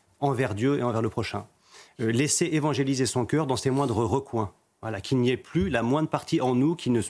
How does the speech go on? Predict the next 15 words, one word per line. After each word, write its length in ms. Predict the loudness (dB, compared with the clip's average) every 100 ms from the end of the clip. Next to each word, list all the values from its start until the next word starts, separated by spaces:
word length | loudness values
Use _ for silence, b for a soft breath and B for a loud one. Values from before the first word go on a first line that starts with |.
| -6 -2
qui 140 | 0
ne 120 | 2
vive 280 | 2 0 -2
plus 160 | -2 0
d'une 140 | 0
façon 260 | 0 0 0
compatible 500 | 0 0 0 0 0
avec 200 | 0 2
le 60 |
message 280 | 0 0 -2
du 100 | -4
Christ. 320 | -6 -8 -8 -12 B -16 _ _ _ -10 -4
Et 80 | -2
ça, 260 | 0 0 -2 B B B
euh, 100 | -12